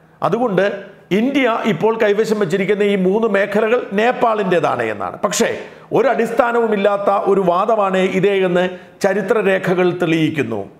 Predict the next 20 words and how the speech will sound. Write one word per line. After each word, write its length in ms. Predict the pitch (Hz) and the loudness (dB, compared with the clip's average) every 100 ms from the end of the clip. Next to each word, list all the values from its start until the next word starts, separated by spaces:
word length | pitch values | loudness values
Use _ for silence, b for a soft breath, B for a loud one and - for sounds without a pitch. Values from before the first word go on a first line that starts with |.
| _ 165 | _ -2
ആയിരത്തി 340 | 233 269 277 254 | 0 0 0 0
എണ്ണൂറ്റി 320 | 247 240 247 220 214 | 0 -2 0 0 0
എഴുപത്തി 420 | 254 277 277 262 226 | 0 0 0 0 0
ഒൻപതിൽ 400 | 233 247 160 156 208 - - - _ _ _ 160 | 0 -4 -2 -2 -4 -8 -20 -20 _ _ _ -4
ബ്രിട്ടീഷ് 420 | 190 185 269 269 - 240 | -2 0 -2 -2 -4 -2
ഇന്ത്യയുടെ 460 | 226 220 226 226 220 | 0 0 0 0 0
കാലത്ത് 400 | 208 208 208 247 233 | 0 0 0 0 0
ബ്രിട്ടൻ 300 | 220 160 233 214 | -2 -2 0 0
നൽകിയ 320 | 208 185 214 220 214 - | 0 2 0 0 -4 -4
പുതിയ 240 | 220 214 233 202 | -2 2 2 2
മാപ്പനുസരിച്ച് 720 | 202 202 190 185 202 185 220 214 | 0 0 0 0 0 0 0 0
ചൈന, 260 | 202 208 208 202 B B B 175 | 0 0 0 -2 B B B 0
ആ, 20 | 170 | 0
നേപ്പാൾ 320 | 185 214 220 214 | 0 0 0 -2
അംഗീകരിച്ച 560 | 202 220 240 214 208 220 196 | -2 -2 0 0 0 0 0
മാപ്പനുസരിച്ച് 720 | 202 208 190 - 190 190 202 202 - - - - 170 | 0 0 0 0 -2 0 0 -2 -4 -18 -20 -6 -2
അങ്ങനെയല്ല. 500 | 202 220 208 190 170 113 - - | 0 0 0 0 0 -2 -4 -2
ഈ 40 | 190 208 | 0 2
പറയുന്ന 280 | 196 202 202 | 0 0 0
പ്രദേശങ്ങൾ 460 | 185 190 185 190 | 0 0 0 0